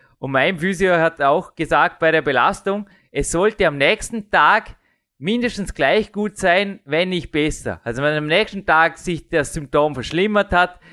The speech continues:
dann ist es kein gutes Zeichen. Man sollte so trainieren, dass am nächsten Tag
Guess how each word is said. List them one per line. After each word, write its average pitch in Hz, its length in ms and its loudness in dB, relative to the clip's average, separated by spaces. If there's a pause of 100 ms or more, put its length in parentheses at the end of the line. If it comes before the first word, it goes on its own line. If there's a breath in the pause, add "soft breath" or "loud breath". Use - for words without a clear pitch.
(320 soft breath)
dann 165 140 2
ist 175 140 -2
es 160 140 -8
kein 160 300 0
gutes 120 360 -6
Zeichen. 98 280 -4
Man 101 100 -6
sollte 165 240 -2
so 196 240 0
trainieren, 202 560 -4 (260 soft breath)
dass 156 160 0
am 151 140 -4
nächsten 208 480 -4
Tag 170 400 2